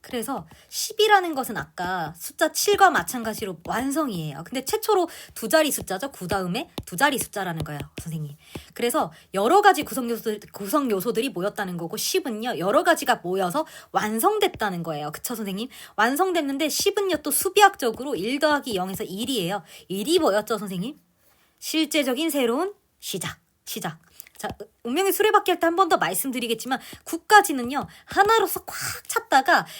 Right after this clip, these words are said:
이제는 여러 명이 만나서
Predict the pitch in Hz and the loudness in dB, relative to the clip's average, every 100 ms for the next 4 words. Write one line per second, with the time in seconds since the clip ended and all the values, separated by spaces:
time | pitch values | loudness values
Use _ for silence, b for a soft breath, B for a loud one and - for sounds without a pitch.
0 | B 220 320 320 349 160 - B B B | B -2 0 2 0 -2 -10 B B B
1 | 269 403 415 381 320 202 233 262 214 214 | 4 6 6 2 2 0 0 0 0 -2
2 | 214 160 | -2 -4